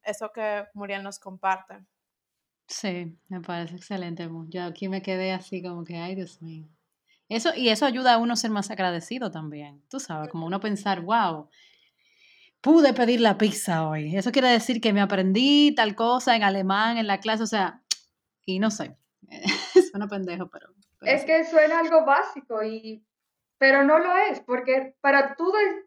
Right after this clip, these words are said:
Speaker 3: decir, para tú haberla pedido, tú tuviste que aprender lo que tú dices, tres palabras, que tú nunca te acordabas, pero cuando tuviste que acordarte,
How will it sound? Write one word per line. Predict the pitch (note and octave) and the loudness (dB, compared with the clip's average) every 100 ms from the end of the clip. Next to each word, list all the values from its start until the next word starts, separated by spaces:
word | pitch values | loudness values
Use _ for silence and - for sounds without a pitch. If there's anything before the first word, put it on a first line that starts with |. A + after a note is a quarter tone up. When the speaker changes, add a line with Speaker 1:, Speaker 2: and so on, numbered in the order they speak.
| C#4+ | -4
Speaker 3:
decir, | D4 D4+ D#4+ - _ _ _ _ | -4 -4 -6 -8 _ _ _ _
para | - C#4 C#4 | 2 4 4
tú | E4+ | 2
haberla | F#4+ G4 F#4+ F4+ | 2 4 2 2
pedido, | D#4+ A#3+ A3+ A3 | 2 2 0 -2
tú | C4 | -8
tuviste | D4 D4+ D4+ | -10 -8 -4
que | C#4+ | -4
aprender | C#4 B3+ B3+ C#4 C#4 - | -4 -4 2 2 2 -6
lo | B3+ B3+ | -10 -8
que | A3+ | -6
tú | B3+ | -8
dices, | B3+ A#3+ A3+ | -8 -8 -6
tres | C4+ D#4 D#4+ | 2 2 4
palabras, | C#4 G#3+ F#3+ F#3+ F#3 _ _ - | 2 2 0 -4 -8 _ _ 0
que | D4+ D4 | 2 2
tú | D#4+ | -4
nunca | G4 G4+ F#4 | -2 0 0
te | F#4 | 2
acordabas, | F4+ D#4+ A#3 A3+ G#3+ G#3+ | 2 2 2 2 0 2
pero | B3+ C4 | 2 2
cuando | C4+ C4+ C4+ C4+ | 4 4 2 -2
tuviste | - C4+ D#4 G4+ G4+ | -10 -6 -4 -4 -6
que | G4 | -4
acordarte, | F4 D4+ A3+ G3+ G3 - - | -2 0 0 0 -2 -10 -18